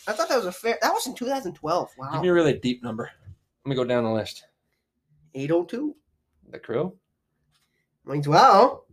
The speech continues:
Speaker 1: I don't think we did that one, have we?
Speaker 2: No, we have, 'cause I feel like we've talked about twelve rounds before. <laughs> John Cena? At the John Cena
Speaker 1: No
Speaker 2: movie?
Speaker 1: way.
Speaker 2: Is that the John Cena movie? Give me
Speaker 1: We
Speaker 2: another
Speaker 1: did,
Speaker 2: one.
Speaker 1: we
Speaker 2: Give me
Speaker 1: did,
Speaker 2: another,
Speaker 1: I
Speaker 2: I know
Speaker 1: think.
Speaker 2: we have. Give me another one.
Speaker 1: Eight sixty-seven.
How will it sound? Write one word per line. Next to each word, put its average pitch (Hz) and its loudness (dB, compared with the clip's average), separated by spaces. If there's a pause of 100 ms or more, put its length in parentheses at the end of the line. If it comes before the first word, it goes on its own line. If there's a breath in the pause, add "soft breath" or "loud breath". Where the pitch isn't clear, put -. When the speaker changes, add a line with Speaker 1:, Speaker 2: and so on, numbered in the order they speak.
(480)
Speaker 1:
I 139 -8
don't 180 0
think 190 -2
we 208 0
did 320 0
that 123 2
one, 117 -8
have 165 2
we? - 2
Speaker 2:
No, 143 8
we 143 8
have, 165 8
'cause 117 0
I 120 8
feel 156 0
like 151 8
we've 131 0
talked 147 4
about 120 -2
twelve 127 6
rounds 139 4
before. 123 2 (540 loud breath)
<laughs> - -20
John 127 -2
Cena? 165 -2 (1300)
At 143 -4
the 165 -4
John 160 4
Cena 175 2
Speaker 1:
No 277 8
Speaker 2:
movie? 302 8
Speaker 1:
way. 302 6
Speaker 2:
Is - -20
that 156 -2
the 180 0
John 180 4
Cena 202 0
movie? 311 -4
Give 170 2
me 185 4
Speaker 1:
We 175 6
Speaker 2:
another 165 6
Speaker 1:
did, 165 8
Speaker 2:
one. 147 -6
Speaker 1:
we - 2
Speaker 2:
Give - 2
me 165 2
Speaker 1:
did, 139 6
Speaker 2:
another, - 2
Speaker 1:
I 123 4
Speaker 2:
I 123 2
know 131 0
Speaker 1:
think. 123 2
Speaker 2:
we 117 -2
have. 113 -8
Give 131 -8
me 131 -6
another 120 -6
one. 110 -8
Speaker 1:
Eight 151 -4
sixty-seven. 175 -2